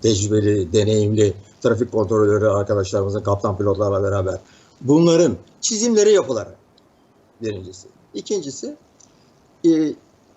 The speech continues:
tabii, e, elektronik cihazların ve radarların çok bu, e, hava trafiğinin yönetilmesinde önemli, e, tabii ki esas onların.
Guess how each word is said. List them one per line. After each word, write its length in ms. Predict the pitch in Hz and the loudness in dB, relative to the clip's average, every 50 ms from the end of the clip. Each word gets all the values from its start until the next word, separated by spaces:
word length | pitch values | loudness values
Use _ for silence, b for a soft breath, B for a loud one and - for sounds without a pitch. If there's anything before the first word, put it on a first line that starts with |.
| _ _ _ | _ _ _
tabii, 340 | - 220 214 220 196 160 - - _ | -4 -2 -2 -2 -4 -4 -4 -8 _
e, 340 | - 160 160 156 156 156 151 - 170 - - - 131 - - _ _ _ _ _ - 160 | -4 -2 -2 0 0 -2 -4 -6 -12 -20 -20 -20 -20 -20 -20 _ _ _ _ _ 2 4
elektronik 600 | 190 214 214 214 - 220 233 240 240 233 180 151 | 4 4 2 2 -2 -2 0 0 0 -2 -2 -2
cihazların 640 | 139 160 151 123 117 110 104 92 95 90 85 90 110 - _ _ _ _ _ _ _ _ _ _ | 0 0 0 0 0 -4 -4 -4 -6 -8 -8 -8 -14 -16 _ _ _ _ _ _ _ _ _ _
ve 260 | 151 151 156 165 160 - - _ _ _ _ - _ - _ _ - 110 | -2 0 0 0 -2 -6 -12 _ _ _ _ -20 _ -20 _ _ -8 -6
radarların 600 | 135 160 196 202 160 123 110 92 90 80 82 76 - _ _ _ _ _ _ _ _ _ _ _ _ _ _ _ _ _ _ _ _ _ _ _ _ _ _ | -4 -2 -2 -2 -2 -2 -4 -6 -8 -10 -14 -16 -20 _ _ _ _ _ _ _ _ _ _ _ _ _ _ _ _ _ _ _ _ _ _ _ _ _ _
çok 240 | - - 135 123 - - _ _ _ _ _ - | -6 -4 -4 -4 -4 -10 _ _ _ _ _ -6
bu, 240 | 127 113 101 - - - _ _ _ - | -4 -4 -4 -6 -8 -12 _ _ _ -10
e, 60 | 117 107 104 104 101 101 104 101 95 101 104 - 107 110 - - - - _ - - | -8 -6 -6 -4 -4 -6 -6 -8 -8 -10 -10 -10 -10 -12 -14 -16 -20 -20 _ -20 -10
hava 260 | - 110 120 143 139 | -6 0 2 2 2
trafiğinin 800 | 143 123 120 107 113 104 - 113 104 98 104 101 92 82 82 - _ _ _ _ _ _ _ _ _ _ _ _ | 2 0 -2 -2 -2 -4 -2 -4 -2 -2 -2 -4 -4 -6 -12 -14 _ _ _ _ _ _ _ _ _ _ _ _
yönetilmesinde 960 | 101 120 123 123 117 - - 107 98 98 98 95 - 95 87 85 92 82 85 - - _ _ _ _ | -2 0 2 2 0 0 0 -2 -2 -2 -4 -6 -6 -8 -6 -6 -6 -6 -6 -10 -20 _ _ _ _
önemli, 560 | - 113 110 101 92 90 90 92 87 78 - - - _ _ _ - | -4 -2 -2 0 -2 -2 -2 -2 -4 -4 -6 -10 -16 _ _ _ -12
e, 60 | - - 101 101 95 92 95 104 - - - | -10 -6 -6 -6 -6 -6 -10 -12 -16 -20 -6
tabii 280 | - 107 101 87 95 98 | -2 -2 0 0 -2 -4
ki 100 | - 101 | -2 -2
esas 420 | 87 107 101 - - 101 101 - - - | 0 0 0 -2 -2 -4 -4 -6 -8 -8
onların. 360 | 113 107 104 107 131 - | -8 -8 -6 -6 -6 -6